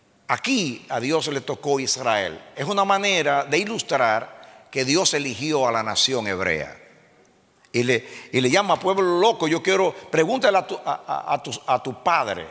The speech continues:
pregúntale a tus ancianos, la manera como yo los engendré a ustedes a través de los padres, en este caso de Abra-, Abraham, Isaac y Jacob. Ahora,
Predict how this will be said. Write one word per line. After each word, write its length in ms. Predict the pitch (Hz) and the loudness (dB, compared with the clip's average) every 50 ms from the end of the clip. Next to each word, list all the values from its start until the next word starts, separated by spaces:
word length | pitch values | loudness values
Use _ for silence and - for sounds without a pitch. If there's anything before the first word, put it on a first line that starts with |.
| - - - - - _ _ - | -16 -20 -20 -20 -20 _ _ -4
pregúntale 500 | - 135 151 196 190 208 202 196 196 180 | -2 0 0 2 4 4 4 4 6 4
a 160 | 180 165 - | 4 4 2
tus 160 | - 147 151 | -2 -2 0
ancianos, 720 | 151 139 123 - - 175 180 165 127 101 87 76 - - - - - - _ _ _ _ _ _ _ _ _ _ _ _ _ _ _ _ _ | -2 -2 -2 -4 -2 -2 -2 -2 -2 -4 -8 -10 -12 -12 -14 -16 -20 -20 _ _ _ _ _ _ _ _ _ _ _ _ _ _ _ _ _
la 100 | - 120 | -4 0
manera 380 | 123 131 139 165 190 196 202 202 | 0 2 4 4 4 4 4 2
como 460 | 220 208 208 208 202 196 185 185 - 175 151 | 0 0 2 2 2 2 2 0 -2 -6 -4
yo 680 | 131 156 185 190 196 190 190 185 180 - - - - - - - - - - - | 0 2 4 4 6 6 4 4 2 0 -4 -14 -18 -20 -20 -20 -20 -20 -12 -2
los 220 | - 156 185 - - | 2 4 4 4 4
engendré 560 | 208 185 170 151 165 160 151 151 180 202 202 | 2 2 2 2 0 0 2 2 2 4 4
a 80 | 190 175 | 4 2
ustedes 720 | 156 - - 214 254 285 269 220 160 143 131 - - - - - - - - _ _ _ _ _ _ _ _ _ _ _ - | 0 -2 -2 0 0 2 2 2 2 0 0 -2 -4 -6 -12 -20 -20 -20 -20 _ _ _ _ _ _ _ _ _ _ _ 0
a 140 | 135 143 139 | 0 2 2
través 400 | 147 147 143 139 147 170 156 135 | 4 2 4 4 4 2 2 2
de 80 | 160 | 0
los 160 | 147 143 127 | 0 0 -2
padres, 540 | - - 160 147 123 110 104 92 92 87 - | -2 0 2 2 2 2 2 -2 -6 -6 -6
en 100 | 107 117 | -6 -6
este 200 | 139 131 156 143 | -4 -2 -2 -2
caso 300 | - 156 143 131 139 139 | 0 0 0 0 2 2
de 80 | 135 127 | 2 2
Abra-, 300 | 120 117 123 120 120 - | 4 4 4 2 2 4
Abraham, 540 | 135 123 113 110 113 113 117 127 139 139 - - | 4 2 2 4 2 2 2 2 0 -2 -4 -6
Isaac 460 | 139 127 - - 127 123 113 - - | -6 -6 -4 -2 -2 -2 -2 -2 -4
y 40 | 101 | -4
Jacob. 360 | 87 85 78 - - 71 71 - _ _ _ _ _ _ _ - _ - - - - - - | -4 -4 -6 -8 -12 -14 -14 -18 _ _ _ _ _ _ _ -20 _ -20 -20 -20 -18 -6 2
Ahora, 380 | - 117 131 131 113 95 - | 4 6 6 6 4 2 -2